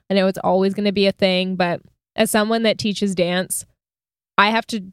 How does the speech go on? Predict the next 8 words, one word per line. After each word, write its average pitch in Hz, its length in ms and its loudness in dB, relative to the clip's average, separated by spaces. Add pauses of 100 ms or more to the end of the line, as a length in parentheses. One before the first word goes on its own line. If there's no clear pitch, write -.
really 214 560 0
hunt 190 420 -2 (220)
for 208 100 2
music 196 400 2
that's - 180 -2
appropriate. 175 720 -2 (380)
And 214 140 4
it's 196 140 -2